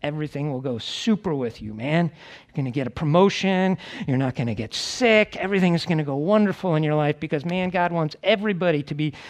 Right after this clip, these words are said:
living in a couple million dollar house on the beach, driving a really fancy sports car. And that's God's plan because you're a child of the King." And I wanna say, "Yeah, they've got that half right. You are a child of the King."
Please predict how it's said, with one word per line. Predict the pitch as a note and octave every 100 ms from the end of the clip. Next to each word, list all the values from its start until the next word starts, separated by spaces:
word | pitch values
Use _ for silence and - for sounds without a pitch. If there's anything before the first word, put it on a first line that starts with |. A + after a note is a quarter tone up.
| -
living | D#3+ F3+ F#3+ F#3+
in | F#3
a | E3+
couple | E3+ - G3+ F#3+
million | F#3 F#3+ F#3+
dollar | F#3 F#3
house | E3+ F#3 -
on | F3
the | E3+
beach, | D3+ G3 F#3 -
driving | F#3+ F3+ F3 E3+
a |
really | D#3+ G3 G3 F#3+
fancy | F3+ F3+ - F3+
sports | - G3 G3 -
car. | F#3 F#3 F3+ E3+ - - - - - -
And | F3+ F3 F3 E3+ E3
that's | E3+ G#3 -
God's | - G#3 G3+
plan | F3 - A3 G#3
because | F3+ E3 D#3 D3+
you're | G3+
a | F#3+
child | - F#3+ G3 F#3+ F3+
of | E3
the | E3
King." | - G3+ G3+ F#3+ C#3 G2+ - - _ _ -
And | D#3
I |
wanna | F3 E3+
say, | -
"Yeah, | F3 F3 A3+ A3
they've | G#3+ F3
got | G#3+ G#3
that | F#3+
half | F3 F#3+ -
right. | G#3 G3
You | F#3+ G3
are | G#3 A#3
a | A3
child | - F#3 G3 F#3+
of | D3+
the |
King." | - C4 A#3+ A3 C#3+